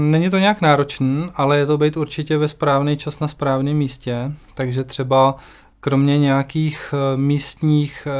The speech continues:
eh, jako cestovních a organizačních věcí, to je jako dobrý mít. Jenže úplně nejdůležitější za mě je vědět, jako kdy mám vyrazit a kam. Což třeba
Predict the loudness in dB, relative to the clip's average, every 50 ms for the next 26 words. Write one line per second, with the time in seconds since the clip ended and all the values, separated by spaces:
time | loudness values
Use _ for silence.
0 | -2 -2 -4 -4 -4 -4 -2 0 0 0 -2 -6 -12 -20 _ _ _ _ _ -18
1 | -6 -6 -6 -6 -6 -2 -2 -2 0 2 2 2 2 2 0 -2 -8 -10 -8 -6
2 | -2 0 2 2 2 0 0 2 2 2 2 2 -2 -4 -2 -2 -2 0 0 0
3 | -2 -2 -4 -8 -10 -6 -2 -2 0 0 -2 -4 -4 -4 -4 -4 -4 -4 -4 -4
4 | -2 -2 -2 -2 -4 -6 -10 -18 -20 -20 -20 -20 -20 -20 -20 -20 -20 -20 _ _
5 | -2 0 0 0 0 0 0 0 0 -2 0 0 2 2 2 2 2 0 0 0
6 | 0 0 -2 -6 -4 -6 -6 -4 -4 -4 -2 0 2 2 2 2 2 2 2 0
7 | -2 -4 -8 -16 -20 -20 -20 _ _ _ _ _ -20 -20 -20 _ -20 -20 -20 -12
8 | -6 -2 0 2 2 2 2 0 0 0 -2 -2 0 0 0 0 0 -2 -4 -4
9 | -4 0 0 0 0 0 0 0 0 2 2 2 2 2 2 2 0 0 -2 -4
10 | -4 -8 -4 -2 0 0 0 0 -2 -2 -4 -6 -14 -20 -20 -20 -20 -20 -20 -20
11 | -20 -20 -20 -20 -20 -6 -6 -6 -6 -6 -6 -6 -4 -2 2 2 4 4 4 2
12 | 2